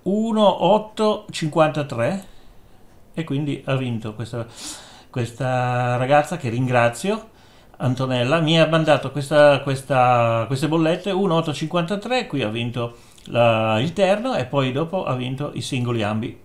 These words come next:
Ha fatto proprio quello che io avevo suggerito. E adesso vi dico questo,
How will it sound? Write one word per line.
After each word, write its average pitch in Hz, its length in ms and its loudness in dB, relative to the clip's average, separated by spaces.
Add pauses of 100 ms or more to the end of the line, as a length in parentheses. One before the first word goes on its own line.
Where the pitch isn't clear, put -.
(120)
Ha 185 100 -8
fatto 214 240 -4
proprio 214 280 -6
quello 165 200 -2
che 151 100 -6
io 160 160 -4
avevo 135 280 -8
suggerito. 110 680 -6 (360)
E 147 140 2
adesso 208 640 2 (260)
vi 135 140 0
dico 175 220 -2
questo, 131 580 -4